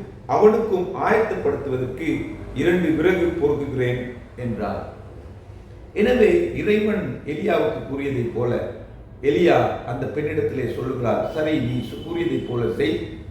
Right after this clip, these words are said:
ஆனால் முதலிலே எனக்கு ஒரு அப்பத்தை கொண்டு வா. அப்படி நீ கொண்டு வரும் பொழுது, அங்கு இறைவன் மழை பெய்யும்படி கட்டளையிடும் வரை உனது பானையிலும் உனது கலயத்திலும்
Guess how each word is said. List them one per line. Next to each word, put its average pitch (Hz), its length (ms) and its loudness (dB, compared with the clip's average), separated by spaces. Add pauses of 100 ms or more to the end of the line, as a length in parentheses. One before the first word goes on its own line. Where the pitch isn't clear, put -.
ஆனால் 170 560 2 (180)
முதலிலே 170 600 4
எனக்கு 147 380 -2
ஒரு 127 100 2
அப்பத்தை - 460 -4
கொண்டு 117 200 -4
வா. - 360 0 (360)
அப்படி 160 440 2
நீ 139 200 0
கொண்டு 156 240 0
வரும் 160 280 4
பொழுது, 135 520 0 (440)
அங்கு 147 340 -2
இறைவன் 190 640 4
மழை 190 440 2 (440)
பெய்யும்படி 151 920 0
கட்டளையிடும் 143 640 0
வரை 147 240 4 (540)
உனது 190 640 4 (920)
பானையிலும் 180 600 2 (380)
உனது 165 240 -2
கலயத்திலும் 139 760 2